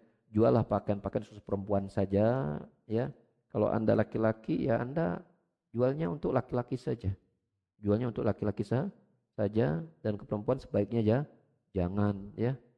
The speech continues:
Karena itu nanti akhirnya dipakai oleh perempuan, dia nggak pak-, dan itu mirip laki-laki misalnya,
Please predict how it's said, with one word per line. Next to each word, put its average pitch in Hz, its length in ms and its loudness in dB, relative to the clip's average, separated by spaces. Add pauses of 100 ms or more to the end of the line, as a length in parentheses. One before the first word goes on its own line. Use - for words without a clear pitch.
(120)
Karena 101 200 -6
itu 110 280 -4
nanti 107 320 2
akhirnya 104 320 2
dipakai 107 360 -2
oleh 104 80 -4
perempuan, 117 680 0 (400)
dia 107 200 4
nggak 110 280 0
pak-, - 280 -6
dan 107 200 2
itu 98 240 -6
mirip 107 240 2
laki-laki 107 720 0
misalnya, 135 640 -4